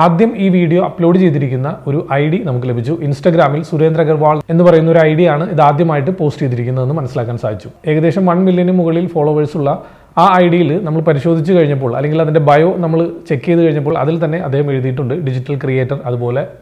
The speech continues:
എ ഐ ഉപയോഗിച്ച് വീഡിയോകൾ ചെയ്യുന്ന ഒരു വ്യക്തിയാണ് എന്നുള്ളതും അദ്ദേഹം അതിൽ തന്നെ രേഖപ്പെടുത്തിയിട്ടുണ്ട്. മാത്രമല്ല അദ്ദേഹത്തിൻ്റെ ചാനൽ അപ്ലോഡ് ചെയ്തിരിക്കുന്ന ബഹുഭൂരിപക്ഷം വീഡിയോകളെല്ലാം തന്നെ എ ഐ സാങ്കേതിക വിദ്യ ഉപയോഗിച്ച്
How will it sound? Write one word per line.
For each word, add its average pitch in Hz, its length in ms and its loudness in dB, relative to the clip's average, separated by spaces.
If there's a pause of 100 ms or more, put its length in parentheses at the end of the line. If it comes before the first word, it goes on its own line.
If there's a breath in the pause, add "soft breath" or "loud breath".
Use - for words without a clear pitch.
(220)
എ - 20 0 (280)
ഐ 170 40 0 (220)
ഉപയോഗിച്ച് 147 480 -2
വീഡിയോകൾ 139 280 -2 (120)
ചെയ്യുന്ന 131 260 -4 (100)
ഒരു 131 120 -4
വ്യക്തിയാണ് 127 480 -4 (140)
എന്നുള്ളതും 135 380 -6 (100)
അദ്ദേഹം 127 280 -4
അതിൽ 120 220 -6
തന്നെ 127 140 -8 (100)
രേഖപ്പെടുത്തിയിട്ടുണ്ട്. 113 580 -8 (560 loud breath)
മാത്രമല്ല 170 380 2
അദ്ദേഹത്തിൻ്റെ 156 360 2
ചാനൽ 156 260 0
അപ്ലോഡ് 147 280 0
ചെയ്തിരിക്കുന്ന 151 360 -2
ബഹുഭൂരിപക്ഷം 143 640 -2
വീഡിയോകളെല്ലാം 127 600 -2
തന്നെ 117 160 -6 (180)
എ - 20 -2 (200)
ഐ - 20 0 (240)
സാങ്കേതിക 135 460 -2
വിദ്യ 127 220 -4
ഉപയോഗിച്ച് 120 340 -4